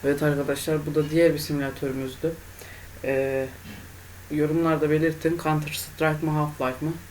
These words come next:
En, en az o, en fazla on beğeni gelirse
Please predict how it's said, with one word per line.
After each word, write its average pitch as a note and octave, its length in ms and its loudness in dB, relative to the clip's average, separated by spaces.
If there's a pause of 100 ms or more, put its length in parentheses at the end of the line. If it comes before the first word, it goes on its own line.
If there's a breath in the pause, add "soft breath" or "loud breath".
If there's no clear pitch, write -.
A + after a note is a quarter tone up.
(1900 loud breath)
En, E3 300 4 (160)
en D#3+ 140 2
az E3 200 0
o, D3+ 160 4 (140)
en D3+ 200 2
fazla D#3 360 4
on D#3+ 280 6
beğeni D3+ 280 6
gelirse E3 500 4